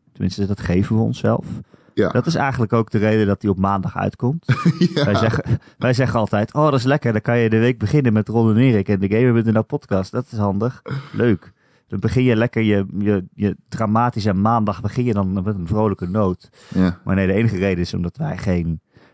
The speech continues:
Speaker 1: vast tijdstip kunnen uitkiezen, dat we allebei tijd hebben in ons drukke
Speaker 2: <laughs>
Speaker 1: leven om, om, om elkaar een uur te spreken.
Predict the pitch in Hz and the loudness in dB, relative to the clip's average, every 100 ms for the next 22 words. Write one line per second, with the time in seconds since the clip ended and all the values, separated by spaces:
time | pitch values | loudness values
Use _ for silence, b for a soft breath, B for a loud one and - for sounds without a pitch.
0 | b - - 95 - 113 135 - 98 - | b -6 -4 -4 -2 -2 -2 -2 -2 0
1 | 98 - 95 95 - 92 101 92 - 98 | 0 0 -2 -4 -4 -2 0 0 0 -2
2 | 98 90 92 95 - 104 107 101 87 90 | 0 0 0 0 0 0 2 0 2 2
3 | 92 92 90 101 - 90 95 90 85 87 | 2 0 0 -4 0 2 4 4 2 0
4 | - B B B B _ _ - 98 90 | -2 B B B B _ _ -2 -2 -2
5 | 82 - 101 104 98 107 107 - 110 101 | -6 -4 -2 0 2 2 2 0 -2 0
6 | 104 110 110 - - 139 151 - 98 | 2 2 2 0 -4 0 0 0 0